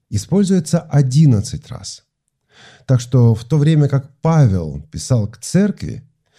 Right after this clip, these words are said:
Иоанн писал к семье верующих, учитывая тот факт, что мы благословенны всеми благословениями небесными.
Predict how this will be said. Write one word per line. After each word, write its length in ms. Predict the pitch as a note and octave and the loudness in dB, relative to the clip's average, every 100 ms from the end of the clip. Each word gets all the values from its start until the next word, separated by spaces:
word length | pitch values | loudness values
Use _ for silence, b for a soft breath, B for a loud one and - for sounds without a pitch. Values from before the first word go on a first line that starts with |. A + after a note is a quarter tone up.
| b b - | b b -4
Иоанн 540 | G2+ B2 F#3+ G3 C#3 | 2 2 4 2 0
писал 540 | G2 - F3+ E3+ - - | -2 -2 0 -2 -4 -14
к 60 | - | -18
семье 600 | - - F3 D#3 D3+ D3+ | -6 2 4 4 2 0
верующих, 800 | C3 F3+ G#2+ D#2 D2+ - - _ _ _ - | 2 0 0 -4 -8 -14 -20 _ _ _ -4
учитывая 720 | D#3+ - G#3 A3+ D#3+ B2 A2+ | -4 0 0 2 2 4 2
тот 180 | B2 A#2+ | 0 -2
факт, 380 | G#3 A3+ - _ _ _ | -2 -4 -4 _ _ _
что 260 | - - D#3+ | -20 0 4
мы 260 | D#3+ F3 - | 4 4 0
благословенны 1080 | - B2+ A#2+ B2+ A#2+ B2+ B2 F#3 F3 D3+ C3+ - | -2 0 2 -2 -2 0 0 0 2 2 2 -2
всеми 520 | - - - G3 F#3 C#3+ | -12 -10 0 2 4 4
благословениями 960 | A2+ A#2 A#2+ A#2 B2 C#3 D3+ C3+ A#2+ | 2 2 0 0 0 2 4 6 6
небесными. 680 | A#2+ B2+ B2 G2+ - - - | 4 2 -2 -4 -8 -18 -20